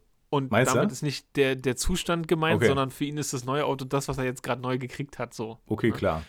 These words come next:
Speaker 1: So
Speaker 2: Ja,
Speaker 1: wahrscheinlich,
Speaker 2: sicher.
Speaker 1: ja.
Speaker 2: Ja.
Speaker 1: Ja.
Speaker 2: Muss er allerdings dann wahrscheinlich auch ein paar Hunderter dann reinstecken, äh, im Laufe
Speaker 1: Ja.
Speaker 2: der nächsten Monate dann, ja.
Speaker 1: Genau.
Speaker 2: Also, äh, Benzinpreise vorhanden ist. Das ist die traurige Realität von achtzig Prozent der Bevölkerung. Also achtzig Prozent.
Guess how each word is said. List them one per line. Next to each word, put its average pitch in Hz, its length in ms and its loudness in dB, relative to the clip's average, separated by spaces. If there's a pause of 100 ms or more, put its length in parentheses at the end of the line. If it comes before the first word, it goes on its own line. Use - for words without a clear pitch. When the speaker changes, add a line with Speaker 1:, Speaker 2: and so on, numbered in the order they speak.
(140)
Speaker 1:
So 135 120 -2
Speaker 2:
Ja, - 80 2
Speaker 1:
wahrscheinlich, 123 420 -2
Speaker 2:
sicher. - 140 -12 (140)
Speaker 1:
ja. 120 100 -12
Speaker 2:
Ja. - 160 -4 (760)
Speaker 1:
Ja. 110 60 -2
Speaker 2:
Muss 110 80 2
er 120 120 8
allerdings 107 260 8
dann 117 80 2
wahrscheinlich 107 260 2
auch 104 60 0
ein 104 40 -4
paar 107 140 -4
Hunderter 104 300 2
dann 98 100 -2
reinstecken, 87 560 -4
äh, - 200 -10
im 87 180 -8
Laufe 82 240 -2
Speaker 1:
Ja. - 60 -2
Speaker 2:
der 82 320 -4
nächsten 92 260 -6
Monate 87 400 -4
dann, 82 180 -8
ja. 85 140 -8 (460)
Speaker 1:
Genau. - 100 2
Speaker 2:
Also, - 240 6
äh, 101 200 4
Benzinpreise 104 580 2
vorhanden 87 280 -4
ist. 78 160 -8
Das 110 160 2
ist - 140 -6
die 110 100 -4
traurige 127 560 2
Realität 107 880 2
von 95 260 -2
achtzig - 420 -6
Prozent 98 560 -6
der 95 80 -2
Bevölkerung. 98 600 0 (600)
Also - 260 -10
achtzig - 300 -14
Prozent. - 400 -8